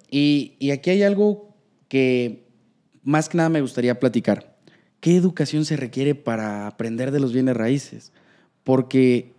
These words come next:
nadie nos explica cómo invertir siquiera en una propiedad. Entonces creo que desde ahí se desmembra un panorama de que muchos no saben cómo colocar ese capital. Si bien es cierto, a ti las leyes te llevaron de la mano para entender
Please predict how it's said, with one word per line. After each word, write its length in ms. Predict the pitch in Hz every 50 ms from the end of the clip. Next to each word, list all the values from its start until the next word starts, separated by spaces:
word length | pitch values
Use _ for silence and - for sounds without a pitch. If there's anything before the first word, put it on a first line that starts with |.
| _ _ _ _
nadie 380 | - 120 131 139 147 165 165 160
nos 160 | 156 131 -
explica 480 | 120 107 - - 135 135 - 143 131 -
cómo 220 | - 151 170 180
invertir 600 | 175 156 139 127 123 120 117 - 147 156 160 - - - _ _ _
siquiera 440 | _ - - 127 120 - 175 196 190
en 100 | 151 139
una 180 | 127 120 117 104
propiedad. 540 | - 107 98 - 107 107 107 101 95 - _ _ _ _ _
Entonces 340 | - 117 110 139 139 147 147
creo 180 | 147 - 151 139
que 100 | - 156
desde 240 | 151 143 131 127 127
ahí 260 | 127 139 139 143 147 - - - _ _
se 160 | _ - 127
desmembra 460 | 120 120 120 117 123 127 127 131 135
un 80 | 135 135
panorama 480 | 127 123 117 117 117 120 123 131 127 120
de 180 | 117 110 104 - _ _ _ _ _
que 100 | - 123
muchos 360 | 120 123 135 127 123 135 131
no 100 | 131 131
saben 300 | 123 117 127 123 127 127
cómo 260 | 120 131 127 135 131 -
colocar 400 | - 117 107 104 - 104 107 110
ese 160 | 104 - 98
capital. 460 | - - - 101 - - 120 117 110 - - - - - _
Si 140 | - - 139
bien 200 | 135 147 156 170
es 100 | 170 160
cierto, 500 | 160 156 151 147 - 160 165 160 147 -
a 100 | 123 120
ti 160 | - - 139
las 200 | 143 143 143 131
leyes 440 | 135 135 135 131 127 143 147 143 147 - - - - _
te 100 | - 123
llevaron 340 | 127 120 120 127 127 139 143
de 100 | 135 135
la 100 | 120 117
mano 480 | 117 120 127 127 131 139 160 175 165 - -
para 160 | 120 120 120
entender 600 | 117 110 - 117 117 113 127 127 123 - - -